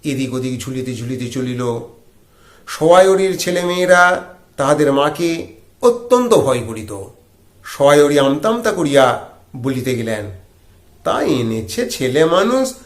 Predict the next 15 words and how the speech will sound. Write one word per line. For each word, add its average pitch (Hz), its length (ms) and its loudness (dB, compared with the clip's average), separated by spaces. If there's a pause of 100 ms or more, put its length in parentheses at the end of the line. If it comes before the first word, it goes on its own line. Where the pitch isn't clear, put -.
(120)
খাবে 202 340 4
বলে 233 280 6
তুমি 233 300 -2
আবার 233 440 4
বরং।" 226 680 2 (540)
পুঁই 190 160 0
শাকের 185 320 0
বোঝা 170 280 2
লইয়া 170 280 2
যাইতে 165 300 0
যাইতে 165 540 -2 (520)
ছোট 196 220 -4
মেয়েটি 165 380 0
ফিরিয়া 160 340 0
দাঁড়াইয়া 151 680 4